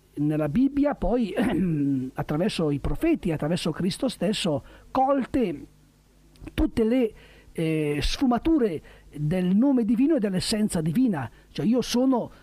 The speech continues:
eh, il Dio misericordioso, io sono il Dio pietoso, io sono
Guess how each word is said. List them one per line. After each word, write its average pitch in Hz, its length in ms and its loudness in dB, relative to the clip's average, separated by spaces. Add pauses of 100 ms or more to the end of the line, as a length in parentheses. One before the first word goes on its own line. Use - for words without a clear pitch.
(220)
eh, 135 520 -4
il 147 160 -2
Dio 214 200 2
misericordioso, 165 920 0
io 233 180 2
sono 254 580 0
il 156 200 -2
Dio 185 400 0
pietoso, 156 600 -2
io 226 160 2
sono 262 300 0